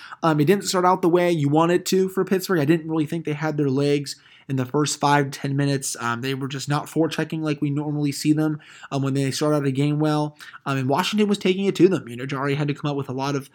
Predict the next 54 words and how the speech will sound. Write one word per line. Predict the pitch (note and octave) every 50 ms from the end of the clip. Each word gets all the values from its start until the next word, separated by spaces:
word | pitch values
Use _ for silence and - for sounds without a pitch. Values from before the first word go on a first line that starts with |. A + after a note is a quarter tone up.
| - - - - - -
uh, | - C#3+ C3
pretty | C3+ - - D3+ D3+ D#3 D3+
big | C3+ D#3 D3+ C3+ -
saves. | - C#3+ C#3+ D3+ D3+ C#3+
I | C3
know | B2+ C3+ C3+
the | C3
Capitals | B2+ - C#3+ C3+ C3 - - C#3 - -
started | - C#3 C#3+ C#3 C#3
out | C3+ C3+
the | - C3+
scoring. | - - D3+ C#3+ C#3+ C#3 C#3 C3+ - - - - - - - -
Um, | C#3+ C3 C3
I | C3+
think | C3 G3 F#3
it | F#3 F3
was, | E3 E3+ E3 D3+ B2+ - -
what, | F3+ D3+ C#3 - -
ten, | - - E3+ E3 E3
eleven | E3 D#3 D#3+ D#3 D3+ D#3+ D3+
minutes | D#3 D#3 D3+ C#3 - -
into, | - D3+ D3+ D3+ - - D#3+ D3 D3 C#3 C#3+ - - - - - -
um, | - D3 C3+
the | C#3 C#3
first | C3+ - D#3 D3+ C#3+ -
period. | - F3+ F3+ F#3+ F#3+
And | F3 C#3+ B2+ B2 - - - -
what | D#3 F3
do | G3
you | F#3
know? | F3+ D#3 C#3
It's | C3 -
the | - C3
Penguins | E3+ E3 E3 D#3+ D#3 D3
P | - - E3 D#3+
K | - D#3+ D#3 D3
giving | C#3 D#3 C#3+ D3+ D3 D3+
up | D3 C#3
yet | C#3+ D3 D3 C#3+ - D#3
again | C#3 D3 D3 C#3+ C#3+ -
another | C3+ B2+ C3 C#3+ C#3+ C#3+ C#3 C#3+
goal. | C3+ C3 G3 G3+ G#3 G3+ G3 -
It's | - C#3 C3+ -
been | - D#3+ C#3+
a | C3
problem | B2 - D#3+ D3+ D#3 D3 D3 D3
all | C3+ C#3+ C3+ C3
year. | C3+ D#3 D#3+ D#3+ D#3+
It's | - B2+ A#2+ - -
not | D#3 D#3 D#3+ D#3 D#3+
going | D#3 D3+ D3
to | C#3 C3
stop | - - C#3+ C#3 C3+ -
now. | - C#3 C#3 C#3 C#3 C3 -